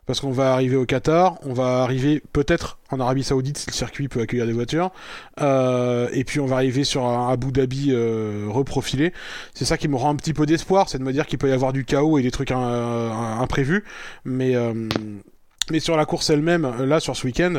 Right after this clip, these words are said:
Hamilton il fait ce qu'il peut faire avec la voiture et il maximise, euh, enfin je veux dire, tu compares avec Bottas qui est parti une place devant, quoi.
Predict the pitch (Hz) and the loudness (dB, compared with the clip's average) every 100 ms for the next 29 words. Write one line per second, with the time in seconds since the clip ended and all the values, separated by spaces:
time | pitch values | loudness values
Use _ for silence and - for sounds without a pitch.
0 | - - - - 127 123 117 170 139 113 | -6 -12 -12 -4 0 0 2 2 2 -2
1 | 110 143 143 - - 120 131 120 151 120 | -2 0 0 0 -4 -2 -2 0 0 0
2 | 117 120 110 120 - 160 117 117 117 - | 0 -2 -2 -2 -2 -2 0 -2 -4 -4
3 | 123 131 113 101 95 95 - - - 117 | -2 -2 -2 -6 -8 -12 -18 -20 -8 -6
4 | 107 123 117 - - - 135 139 131 135 | -2 -2 -4 -8 -10 -4 2 2 2 0
5 | 135 165 - 135 117 127 120 110 131 165 | 2 0 0 -2 -2 -4 -2 -2 -2 -4
6 | - | -10